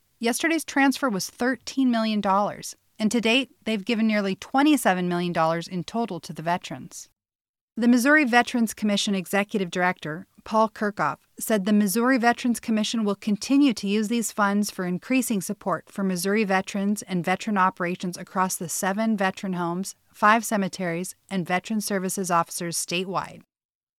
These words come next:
Lyndall Fraker, the director of the section of medical marijuana regulation with the Missouri Department of Health and Senior Services, said, "The state's medical marijuana program has been a great success.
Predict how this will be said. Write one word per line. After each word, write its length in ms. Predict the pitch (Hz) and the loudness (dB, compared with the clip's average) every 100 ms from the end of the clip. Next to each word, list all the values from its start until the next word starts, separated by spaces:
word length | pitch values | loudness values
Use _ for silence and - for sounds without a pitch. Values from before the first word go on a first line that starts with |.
| - | -2
Lyndall 340 | 247 254 233 | 2 4 4
Fraker, 520 | - 233 240 190 185 | 2 0 0 0 -2
the 80 | 196 | -2
director 440 | 185 185 185 - | 0 2 2 0
of 100 | 180 | -4
the 80 | 180 | -4
section 480 | - 190 190 - 214 | -2 0 0 -2 -4
of 100 | 190 | -2
medical 380 | 180 175 196 220 | 0 0 -2 -2
marijuana 480 | 202 190 185 180 175 | 0 0 -2 -2 -2
regulation 680 | 175 180 165 165 - 170 | -2 -2 -4 -4 -4 -6
with 200 | 196 226 | -2 -2
the 80 | - | 2
Missouri 420 | 214 175 190 180 | 0 2 0 -2
Department 440 | 175 165 175 170 170 | -2 -4 -4 -4 -6
of 80 | 165 | -4
Health 300 | 165 165 190 | -4 -4 -6
and 140 | 156 | -8
Senior 400 | - 202 190 170 | -6 -2 -2 -2
Services, 500 | - 156 160 - 165 | -6 -8 -10 -10 -8
said, 380 | - 170 160 165 _ _ _ _ | -6 -4 -6 -8 _ _ _ _
"The 140 | 190 202 | -4 -4
state's 400 | - 247 269 - | 0 0 0 2
medical 340 | 220 233 240 | 0 0 0
marijuana 420 | 214 202 196 190 | 0 2 2 0
program 380 | 190 190 175 180 | 0 -2 -2 -2
has 160 | 180 180 | -4 -6
been 140 | 175 | -6
a 80 | 160 | -6
great 500 | 156 170 190 165 - | -8 -2 -2 -2 -6
success. 720 | - 160 - 147 - - - | -12 -8 -4 -4 -4 -10 -10